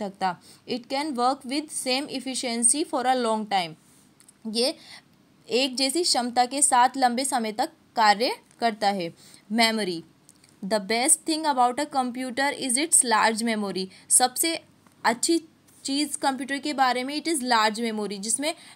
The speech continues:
लार्ज मेमोरी होती है, बहुत अधिक मेमोरी होती है। Where it stores a huge amount of information that can be retrieved quickly and easily when needed।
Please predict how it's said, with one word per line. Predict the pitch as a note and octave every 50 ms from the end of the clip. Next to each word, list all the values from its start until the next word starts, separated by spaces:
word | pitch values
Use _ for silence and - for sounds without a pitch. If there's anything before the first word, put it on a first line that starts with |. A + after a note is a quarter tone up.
| - A3
लार्ज | A3 A3+ A3 A#3 B3+ B3 B3
मेमोरी | C#4 C4+ B3+ B3+ B3+ A#3+ B3+ C4
होती | C#4 C4 A#3+ A#3+ A#3+ B3
है, | C4+ C4+
बहुत | A#3 C4+ B3+ C#4 D4 D4+ -
अधिक | - - A3+ G#3 A#3 D4 D#4 - - B3
मेमोरी | A#3+ A#3 A3+ A#3 A#3 A#3 C4 C#4
होती | D4 C#4 - - - A3+ A3 A#3
है। | A#3 G3+ G3 - - - - - - G#3
Where | F#3+ A3 A#3+ B3 C4 C#4 D#4+ F4+ - _ _ _ _ _ - -
it | F#3 - - D4 C4+
stores | - - - C4 B3 B3 B3+ B3 -
a | D#4 D4+ D#4 A#3+ A3
huge | A#3+ C4 C#4 C#4 D4
amount | C4+ B3 A#3+ A#3 A3+ A#3
of | A#3+ C#4 C#4 -
information | C#4+ B3 A#3+ A#3 - A#3+ A#3 A#3 A#3 A#3 - C4+ C4+ C4+
that | B3+ C4 C4+ - -
can | C4 B3 A#3+ A#3+
be | A#3 D4 E4 D#4+ D#4+ - - - -
retrieved | A3+ A#3+ A#3 - - A#3+ A#3 A#3+ B3+ C4 B3 D#4 - -
quickly | C4 B3+ A#3 B3+ B3 C4+ B3+ -
and | C4+ C#4 C#4 A3+
easily | G#3+ B3 A#3 A3 A#3+ A#3+ C4 C#4+ B3 A3+
when | A#3+ A#3+ A#3+ C#4 F4 D4+
needed। | A#3+ A#3 A#3+ A#3 F#3+ G3+ F3+